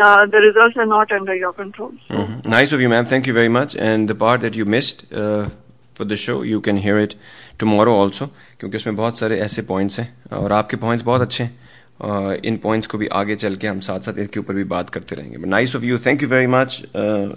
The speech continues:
Speaker 2: a very productive call, जी। So, सबसे important चीज़ मेरी नज़र में, मेरा काम है अपनी नज़र से बताऊं, आप अपनी नज़र में देखें और उसको खुद ही prioritize कर लें। सबसे important चीज़ है health, Health, और उसके बाद important है family,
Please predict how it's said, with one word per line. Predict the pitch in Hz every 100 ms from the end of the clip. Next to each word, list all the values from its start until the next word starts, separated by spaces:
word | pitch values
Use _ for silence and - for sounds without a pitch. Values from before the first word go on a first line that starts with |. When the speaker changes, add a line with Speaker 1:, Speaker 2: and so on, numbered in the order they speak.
| 107
Speaker 2:
a | 123
very | 156
productive | 151 127 127 117
call, | 110 110
जी। | 123 131 - - - - _ -
So, | - 160 170 -
सबसे | - 127 127
important | 131 117 113 120
चीज़ | 120 120 110
मेरी | 113 120
नज़र | 107 107
में, | 107
मेरा | 104 107
काम | 110 107 107
है |
अपनी | 101 120
नज़र | 107 107 110
से | -
बताऊं, | 104 - 107
आप | 78 101
अपनी | 104 - 110
नज़र | 90 113 107 110
में | 110
देखें | 98 95 113
और | 104
उसको | 101 104
खुद | 120 123
ही |
prioritize | 113 98 98 101 95
कर | 95 90
लें। | 104 123 -
सबसे | 113 104 113
important | 101 95 101 98
चीज़ | 98 98
है | 92
health, | 92 82 - _ _ _ _ - - _ _ -
Health, | 110 117 -
और | 98 104
उसके | 104 110
बाद | 95 98
important | 98 95 92 95 98
है |
family, | 92 101 107 120 127